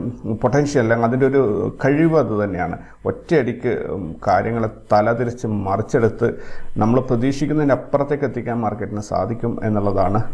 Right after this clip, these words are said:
തീർച്ചയായിട്ടും, ഉം, അത് തന്നെയാണ് നമുക്കും ആവശ്യം. കാരണം ഇത്രയധികം, ആ,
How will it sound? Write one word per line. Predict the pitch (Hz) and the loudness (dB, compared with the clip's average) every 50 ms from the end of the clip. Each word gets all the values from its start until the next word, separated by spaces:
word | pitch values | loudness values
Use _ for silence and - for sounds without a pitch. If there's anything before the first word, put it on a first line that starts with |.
| - - - - | -2 -2 0 2
തീർച്ചയായിട്ടും, | 156 165 165 - 175 156 - 110 - - - - - - - - - - | 2 2 4 4 4 4 2 0 -4 -6 -12 -14 -14 -14 -14 -14 -10 -8
ഉം, | 123 104 - - | -8 -4 0 2
അത് | 110 113 120 127 | 4 4 6 4
തന്നെയാണ് | 123 123 123 123 123 120 117 | 4 2 2 0 0 0 0
നമുക്കും | 110 107 101 - 120 117 - | 0 -2 -2 -4 -4 -2 0
ആവശ്യം. | 107 110 107 101 - - 117 110 | 0 2 0 0 -2 -2 0 0
കാരണം | 110 101 110 107 110 | 2 2 2 2 0
ഇത്രയധികം, | 104 107 - 127 127 139 135 113 107 131 131 117 139 139 - 73 80 | 0 0 0 2 4 4 4 2 2 0 0 2 2 0 0 0 0
ആ, | 98 95 98 85 80 76 | 0 0 0 -2 -2 -6